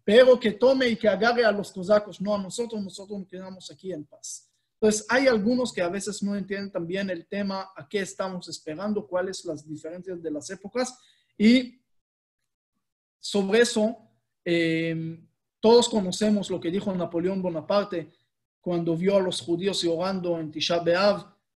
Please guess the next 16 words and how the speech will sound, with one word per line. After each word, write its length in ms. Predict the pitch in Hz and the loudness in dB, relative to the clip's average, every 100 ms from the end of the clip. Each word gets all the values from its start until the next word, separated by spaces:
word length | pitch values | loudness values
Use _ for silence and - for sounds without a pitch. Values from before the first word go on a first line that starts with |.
| _ _ _ | _ _ _
y 260 | - 160 160 | -4 0 0
le 120 | 160 | 0
explicaron 580 | 156 - 160 196 208 190 | -4 -4 -2 2 2 2
que 80 | 160 | -4
están 240 | - 180 | -4 0
llorando 440 | 175 180 190 190 | 0 2 0 -4
por 200 | 185 160 | -4 -4
el 100 | 151 | -4
templo 300 | 151 190 175 | -6 -6 -6
de 260 | 151 160 160 | -8 -6 0
hace 180 | 160 165 | 0 -2
dos 200 | 156 151 | -8 -8
mil 180 | 175 175 | -4 -4
años, 320 | 185 196 - | -4 -6 -2
y 60 | 175 | 0
él 320 | 175 175 | 0 -2